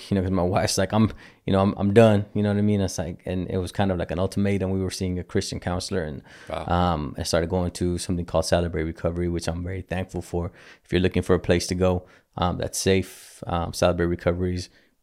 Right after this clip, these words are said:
Speaker 1: I think they're all, all over the country, really. You know, um, different churches and different places
Speaker 2: That's
Speaker 1: have
Speaker 2: awesome.
Speaker 1: them. But
Speaker 2: That's awesome.
Speaker 1: I went, I probably went, um, intentionally for,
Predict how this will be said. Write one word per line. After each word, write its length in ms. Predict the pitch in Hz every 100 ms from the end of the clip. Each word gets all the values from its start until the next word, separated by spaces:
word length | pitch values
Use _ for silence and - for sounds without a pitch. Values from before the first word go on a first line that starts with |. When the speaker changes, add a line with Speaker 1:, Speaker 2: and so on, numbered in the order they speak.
| -
Speaker 1:
I 80 | 98
think 160 | - 131
they're 160 | 98
all, 240 | 98 98 98
all 200 | 95 98
over 160 | 90
the 60 | 82
country, 360 | - 98 -
really. 320 | 92 95 98 95
You 120 | 92
know, 80 | 87
um, 160 | 90
different 420 | 92 - 90 - -
churches 480 | 98 92 92 90
and 120 | 92 87
different 260 | - 82
places 380 | - 87 - 87
Speaker 2:
That's 20 |
Speaker 1:
have 120 | 85 90
Speaker 2:
awesome. 220 | 92 90
Speaker 1:
them. 0 |
But 200 | 90 -
Speaker 2:
That's 200 | - 80
awesome. 180 | 82 -
Speaker 1:
I 100 | 95
went, 300 | 107 104 - - -
I 60 | -
probably 300 | - 151 139
went, 340 | 113 110 98 - - -
um, 380 | - 87 82 110 - - _ _ _ -
intentionally 760 | 98 - 117 107 - 107 107 101
for, 520 | - 98 95 92